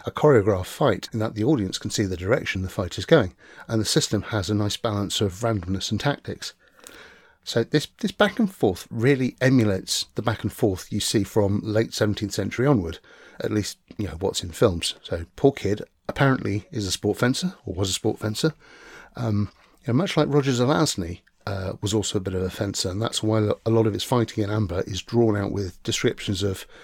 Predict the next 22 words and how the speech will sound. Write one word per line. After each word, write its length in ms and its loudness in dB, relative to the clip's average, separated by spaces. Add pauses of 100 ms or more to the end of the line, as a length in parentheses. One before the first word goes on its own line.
(140)
feints 400 0
and 100 -2
blade-on-blade 560 0
action. 440 -6 (480)
Um, 240 -6
but 120 -2
anyway, 320 2 (220)
this 200 2
is 80 0
the 80 0
kind 300 0
of 100 -8
combat 420 0
system 440 -6
I 140 4
would 120 2
expect 540 -6 (260)
a 60 -10
classical 460 -6
fencer 360 -4
to 260 -2
develop 440 -2